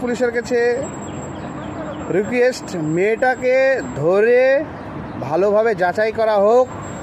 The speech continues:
যে কী উদ্দেশ্যে এই জিনিসটা করেছে, এই কাজটা করেছে। হ্যাঁ, এভাবে ভালো করে মানে আইনের কাছে এ-, এটাই রিকোয়েস্ট, মেয়েটাকে যাচাই করা হোক। মানে ও আসলেই কি ভিডিও বানার জন্য উদ্দেশ্য করে এটা করেছে,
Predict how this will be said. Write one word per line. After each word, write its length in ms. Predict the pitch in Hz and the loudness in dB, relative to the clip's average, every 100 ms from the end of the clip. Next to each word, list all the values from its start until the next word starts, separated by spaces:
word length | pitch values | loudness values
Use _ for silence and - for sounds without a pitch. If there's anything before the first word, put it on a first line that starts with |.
| - 156 | -8 -8
যে 60 | 160 - | -6 -2
কী 160 | 240 | 0
উদ্দেশ্যে 440 | 240 190 226 214 233 | 0 0 -2 0 0
এই 180 | 214 | 0
জিনিসটা 400 | 190 214 185 233 | 0 -4 -2 -2
করেছে, 260 | 196 196 202 | 0 -2 -2
এই 60 | 175 | -2
কাজটা 420 | 180 170 - 208 | 0 0 0 -2
করেছে। 440 | 180 170 190 202 277 - - - - - - - - - - - - - - | 0 -2 -2 -2 -2 -8 -10 -10 -10 -12 -12 -12 -12 -12 -12 -12 -12 -10 -6
হ্যাঁ, 300 | 170 208 170 | -2 0 0
এভাবে 380 | 165 180 196 208 | 0 2 2 2
ভালো 320 | 147 170 208 | 0 0 2
করে 320 | 214 233 240 | 2 2 2
মানে 160 | 185 175 | 0 -2
আইনের 420 | 139 156 185 226 | -2 -2 0 0
কাছে 520 | 226 233 240 240 240 - | -2 0 2 4 2 0
এ-, 200 | 165 180 208 | -4 -4 -2
এটাই 300 | 202 240 240 | 0 2 2
রিকোয়েস্ট, 800 | 233 247 262 277 - - - 170 | 0 2 4 4 -2 -14 -10 -4
মেয়েটাকে 540 | 160 190 226 214 240 | -2 0 0 2 0
যাচাই 320 | 180 165 185 | 2 0 0
করা 180 | 165 151 | 2 0
হোক। 200 | 135 117 104 - - - - - - - - - - - | 2 -2 -4 -10 -10 -12 -12 -12 -12 -12 -12 -12 -10 -6
মানে 160 | 139 151 | -4 0
ও 200 | 170 175 | 2 2
আসলেই 420 | 139 - 175 208 | 0 0 0 0
কি 140 | 240 | 0
ভিডিও 320 | 190 185 226 | -2 0 2
বানার 240 | 233 233 226 | 2 2 0
জন্য 220 | 240 247 | 0 0
উদ্দেশ্য 400 | 226 208 233 247 | 0 0 0 0
করে 240 | 233 240 226 - - - - - | 0 0 -2 -6 -8 -10 -8 -6
এটা 200 | 156 202 | -2 0
করেছে, 540 | 208 214 269 285 | 2 2 4 2